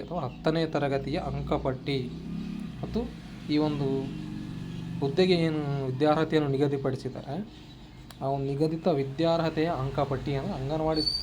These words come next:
ಕಾರ್ಯಕರ್ತರಾಗಿದ್ರಪ್ಪ ಅಂದರೆ ಪಿ ಯು ಸಿ ಅಂಕಪಟ್ಟಿಯನ್ನು ಅಪ್ಲೋಡ್ ಮಾಡ್ಬೇಕು ಅವರು. ನಾಲ್ಕನೇದು ನೋಡಿ, ತಹಸೀಲ್ದಾರ್ ಅಥವಾ ಉಪತಹಸೀಲ್ದಾರರಿಂದ ಪಡೆದ ಮೂರು ವರ್ಷದೊಳಗಿನ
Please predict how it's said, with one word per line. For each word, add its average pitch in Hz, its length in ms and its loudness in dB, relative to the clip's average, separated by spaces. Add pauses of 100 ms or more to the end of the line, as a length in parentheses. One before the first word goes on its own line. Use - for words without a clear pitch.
(120)
ಕಾರ್ಯಕರ್ತರಾಗಿದ್ರಪ್ಪ 147 1080 2
ಅಂದರೆ 202 160 -2 (800)
ಪಿ 160 140 0
ಯು 175 140 6
ಸಿ - 180 0
ಅಂಕಪಟ್ಟಿಯನ್ನು 151 720 2 (680)
ಅಪ್ಲೋಡ್ 160 340 -2
ಮಾಡ್ಬೇಕು 214 400 2
ಅವರು. 123 160 -6 (1600)
ನಾಲ್ಕನೇದು 165 400 4
ನೋಡಿ, 135 200 2
ತಹಸೀಲ್ದಾರ್ 160 680 4
ಅಥವಾ 165 160 2
ಉಪತಹಸೀಲ್ದಾರರಿಂದ 147 1000 4
ಪಡೆದ 127 240 0 (180)
ಮೂರು 156 220 0 (400)
ವರ್ಷದೊಳಗಿನ 143 760 2